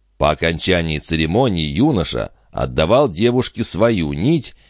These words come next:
и если ей нравился избранник, она связывала обе нити воедино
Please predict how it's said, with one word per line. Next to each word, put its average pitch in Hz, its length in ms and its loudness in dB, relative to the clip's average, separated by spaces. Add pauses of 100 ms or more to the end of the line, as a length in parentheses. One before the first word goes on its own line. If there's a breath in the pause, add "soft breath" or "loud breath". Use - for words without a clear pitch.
(160 soft breath)
и 90 80 0
если 92 360 0
ей 78 260 0
нравился 104 600 0
избранник, 67 720 -4 (180)
она 92 340 0
связывала 87 680 0
обе 85 320 2
нити 78 300 -2
воедино 71 720 0